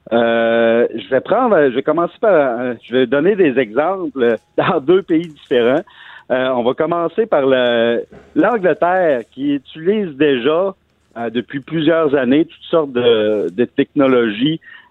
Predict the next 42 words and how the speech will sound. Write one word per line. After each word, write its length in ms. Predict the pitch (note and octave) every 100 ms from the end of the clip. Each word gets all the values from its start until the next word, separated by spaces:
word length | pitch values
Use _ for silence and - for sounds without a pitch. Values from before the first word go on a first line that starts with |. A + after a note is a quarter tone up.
| -
euh, 420 | A2 A2 G#2+ G2+
qui 100 | -
sont 200 | B2 A2
acceptées 460 | A#2 - G#2 - G#2+ A2 A2 G2+ A2+ - -
dans 180 | C3+ B2+
les 160 | C3
tribunaux, 680 | A#2+ - A2 G#2+ A#2 D#3 D#3
par 140 | C3+
la 120 | A2+ A2
police. 360 | A#2 A2 E3 - - - - _ _
Pour 160 | - C#3+
ce 60 | -
qui 80 |
est 20 | C4
de 60 |
la 100 | G#3
reconnaissance 800 | D3+ D3+ D#3+ D#3+ D#3 F#3+ G3 G3+ -
faciale, 760 | D3+ B2+ - E3 G3 F#3+ B2 A2+ -
euh, 100 | B2
leur 180 | B2 -
technologie 580 | D3+ C#3 D3+ D3 B2+ E3+
est 120 | -
utilisée 500 | B2+ - A2+ G#2+ D3+
depuis, 420 | B2+ - B2+ C3
euh, 100 | A2+
trois 320 | - B2 B2 A#2
ans. 80 | B2+
Mais 80 |
là, 80 | C#3+
je 60 | F3
parle 200 | E3 C#3+
plus 120 | -
spécifiquement 680 | C#3+ - D3+ - C3 D3 D3+
de 100 | D3
Londres. 520 | B2 A#2+ B2+ D3+ G#2+ A2+
En 120 | A#2
fait, 200 | D3+ C#3
un 100 | A#2+
service 380 | - A#2+ C#3+ C3+
de 80 | A#2
police 400 | - A2+ C3+ C#3+ -
que, 160 | A2+